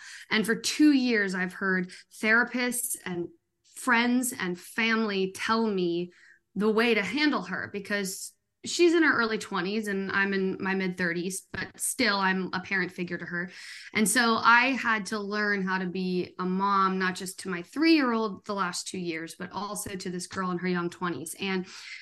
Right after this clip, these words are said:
today I said, "F it."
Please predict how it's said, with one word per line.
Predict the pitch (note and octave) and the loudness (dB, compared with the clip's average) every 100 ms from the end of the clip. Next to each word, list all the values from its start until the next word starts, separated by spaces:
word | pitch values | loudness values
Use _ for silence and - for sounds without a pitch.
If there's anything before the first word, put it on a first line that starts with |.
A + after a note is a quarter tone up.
| - _ - | -20 _ 0
today | C4 F#3+ B3+ D4 D4+ E4+ - _ - | 2 4 4 4 4 2 0 _ 2
I | A3 A#3 A#3 A3+ A3+ - | 4 6 6 6 2 -4
said, | - A3 G3 F#3+ F#3+ F#3 F#3 _ _ - | -10 -6 -4 -2 -2 -4 -6 _ _ -4
"F | G3 F#3 | -2 -2
it." | D#3+ - | -10 -10